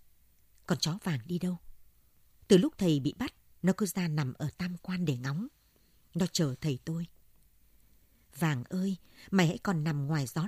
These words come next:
lạnh hay sao?" Tôi thèm nó đến ngồi bên cạnh tôi để sưởi ấm cho tôi, để tôi được ôm lấy nó, được lùa bàn tay vào lớp bông dày của nó, để được ngửi cái mùi gây gây, hôi hôi thân thuộc, để được con vật lè cái lưỡi giam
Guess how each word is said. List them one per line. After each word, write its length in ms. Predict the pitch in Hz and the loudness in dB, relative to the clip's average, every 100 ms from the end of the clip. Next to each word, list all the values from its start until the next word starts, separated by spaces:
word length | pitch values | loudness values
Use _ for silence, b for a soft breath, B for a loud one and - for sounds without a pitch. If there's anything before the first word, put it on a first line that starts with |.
| 277 | -4
lạnh 120 | - | -4
hay 140 | 202 | -6
sao?" 320 | - 208 214 208 - _ _ _ _ _ _ - | -4 -4 -4 -6 -12 _ _ _ _ _ _ 0
Tôi 120 | 165 | 0
thèm 340 | - 143 123 | 2 -2 -2
nó 180 | 127 139 | -4 -4
đến 140 | 180 214 | -4 -4
ngồi 240 | 185 135 | -2 -2
bên 160 | 139 175 | 0 -4
cạnh 200 | - 131 - - | -4 -6 -6 -4
tôi 260 | 175 180 - B B | 0 -2 -4 B B
để 220 | 180 147 | 4 4
sưởi 260 | - 180 135 | 4 4 4
ấm 180 | 160 | -2
cho 120 | 202 226 | -4 -4
tôi, 280 | 202 190 - - b b | -2 -2 -4 -12 b b
để 100 | 175 | 2
tôi 140 | 247 | 4
được 300 | 208 165 - | 2 2 0
ôm 200 | 226 208 | -2 -2
lấy 120 | 208 | -2
nó, 320 | 233 196 202 302 - B B | 0 0 0 -4 -10 B B
được 220 | 175 - | 4 6
lùa 200 | 160 160 | 6 6
bàn 240 | 135 139 120 | 4 -2 -2
tay 300 | 185 196 190 b | -2 0 -2 b
vào 280 | 147 156 131 | -2 0 0
lớp 220 | 143 277 | -2 -2
bông 180 | 214 202 175 | 0 0 0
dày 220 | 165 127 | 0 0
của 140 | - | -2
nó, 300 | 120 127 170 - _ b b | -4 -4 -4 -8 _ b b
để 120 | 185 | 4
được 180 | 170 165 | 4 4
ngửi 280 | 160 160 135 | 4 4 4
cái 160 | - 254 | 2 2
mùi 260 | 175 139 | 2 2
gây 240 | 110 226 214 | 0 -2 0
gây, 220 | 226 220 208 b b | 0 0 -2 b b
hôi 220 | 190 175 | 2 2
hôi 200 | - 185 | 0 -6
thân 200 | - 208 | -4 -6
thuộc, 280 | - 156 - - b b b b | -2 -2 -2 -8 b b b b
để 100 | 180 | 2
được 180 | 156 - | 4 0
con 120 | 226 - | -2 -4
vật 140 | 165 - - - - | -4 -6 -20 -14 -2
lè 320 | 156 151 127 | 2 2 0
cái 160 | 180 | -2
lưỡi 200 | 196 175 - | -2 -2 -4
giam 160 | 196 | -6